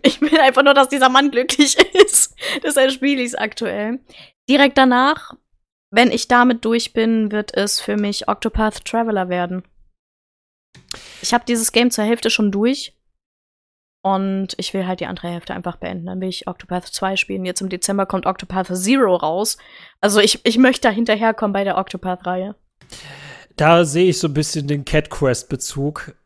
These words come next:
Speaker 2: Hast du Cat Quest entdeckt, weil du Octopath Traveler liebst, oder war's umgekehrt?
Speaker 1: Ähm, weder noch.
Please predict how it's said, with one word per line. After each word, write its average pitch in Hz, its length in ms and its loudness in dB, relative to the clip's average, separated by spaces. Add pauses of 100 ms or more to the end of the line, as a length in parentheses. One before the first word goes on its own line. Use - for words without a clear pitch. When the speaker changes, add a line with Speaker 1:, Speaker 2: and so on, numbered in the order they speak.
(140)
Speaker 2:
Hast 175 240 0
du 190 60 2
Cat 185 260 -4
Quest 185 360 -2
entdeckt, 156 440 -4
weil 139 140 2
du 202 140 -2
Octopath 185 440 -6
Traveler 185 340 -2
liebst, 180 380 -6
oder 156 240 0
war's 147 180 -2
umgekehrt? 123 640 -6 (1040)
Speaker 1:
Ähm, 196 960 -4
weder 190 220 -6
noch. 214 280 -8